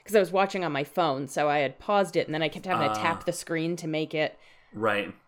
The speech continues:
Speaker 1: like, not turn off 'cause I was trying to copy down what the epilogue said.
Speaker 2: Right. Would you like to read it, or shall I?
Speaker 1: I can read it. It says,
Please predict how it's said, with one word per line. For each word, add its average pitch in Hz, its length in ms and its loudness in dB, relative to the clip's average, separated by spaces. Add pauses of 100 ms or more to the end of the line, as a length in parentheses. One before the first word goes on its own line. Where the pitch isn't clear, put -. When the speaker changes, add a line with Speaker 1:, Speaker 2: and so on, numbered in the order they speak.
(100)
Speaker 1:
like, 151 240 2
not 165 320 2
turn 151 240 -4
off 156 280 2
'cause 170 160 -4
I 156 60 4
was 147 120 2
trying 165 220 -2
to 147 60 -2
copy 151 320 -2
down 143 640 -4 (220)
what 160 180 0
the 143 140 0
epilogue 120 400 -6
said. 87 340 -4 (140)
Speaker 2:
Right. 104 420 -2 (840)
Would 131 180 0
you 147 80 4
like 156 180 4
to 190 80 -4
read 214 140 -2
it, 226 100 -6
or 208 100 0
shall 160 180 -2
I? 107 160 -6 (320)
Speaker 1:
I 202 380 6
can 240 240 -2
read 302 220 4
it. 160 180 2
It 190 160 0
says, 185 460 2